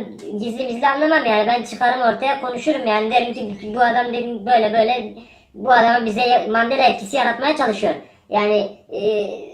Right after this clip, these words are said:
bizi salak yapıyor, biz bilmiyor muyuz, e,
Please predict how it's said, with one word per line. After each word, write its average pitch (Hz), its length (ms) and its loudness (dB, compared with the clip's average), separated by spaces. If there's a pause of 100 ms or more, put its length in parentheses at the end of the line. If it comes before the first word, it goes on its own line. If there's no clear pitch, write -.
(100)
bizi 233 380 -4
salak 294 340 2
yapıyor, 220 360 4
biz 202 280 -4 (1000)
bilmiyor 294 420 4
muyuz, 247 240 2
e, 240 340 2